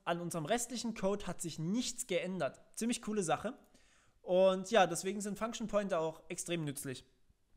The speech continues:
Vor allem später, wenn ihr dann irgendwelche Sachen benachrichtigen wollt und bei Benachrichtigungen wollt ihr irgendwelche Funktionen aufrufen.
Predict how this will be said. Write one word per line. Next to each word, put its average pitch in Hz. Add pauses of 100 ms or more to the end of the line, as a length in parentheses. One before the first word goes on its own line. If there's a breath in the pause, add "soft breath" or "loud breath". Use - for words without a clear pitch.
(360)
Vor 170
allem 180
später, 202
wenn 175
ihr 160
dann 151
irgendwelche 165
Sachen 156
benachrichtigen 180
wollt 165
und 151
bei 165
Benachrichtigungen 170
wollt 160
ihr 160
irgendwelche 170
Funktionen 185
aufrufen. 170